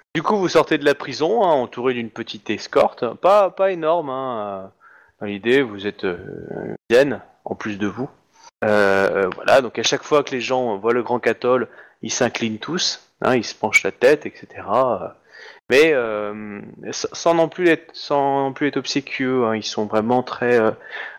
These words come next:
euh, comme si ça leur faisait plaisir de le voir. Tu vois, c'est une image réconfortante, c'est quelqu'un, euh, tu vois, c'est, euh, vraiment de la, de la bienveillance qu'ils ont quand ils le voient.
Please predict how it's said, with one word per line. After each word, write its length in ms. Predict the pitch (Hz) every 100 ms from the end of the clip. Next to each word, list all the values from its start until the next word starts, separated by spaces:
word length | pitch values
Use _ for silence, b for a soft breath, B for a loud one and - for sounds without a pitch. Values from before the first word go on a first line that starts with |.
| -
euh, 720 | 107 104 101 101 98 - - - -
comme 200 | 151 160
si 320 | - - 160
ça 220 | 156 151
leur 160 | 135 123
faisait 160 | 117 131
plaisir 560 | - 147 131 127 - _ _ _ _
de 60 | 107
le 80 |
voir. 380 | 101 104 - - _ _ _ _ _ -
Tu 60 |
vois, 60 | 123
c'est 180 | 127 113
une 140 | 113
image 280 | 113 120 117
réconfortante, 840 | 117 120 - 156 - 123 113 117
c'est 100 | -
quelqu'un, 420 | 117 104 120 117 110
euh, 100 | 104 B B B B
tu 120 | - 120
vois, 200 | 135 127
c'est, 360 | - 110 107
euh, 80 | 104
vraiment 380 | 101 110 131 139
de 80 | 120
la, 180 | 107
de 60 | 101
la 80 | 117
bienveillance 580 | 135 160 156 135 123 -
qu'ils 240 | - 110
ont 100 | 107
quand 260 | - 92 104
ils 100 | 98
le 60 |
voient. 260 | 95 90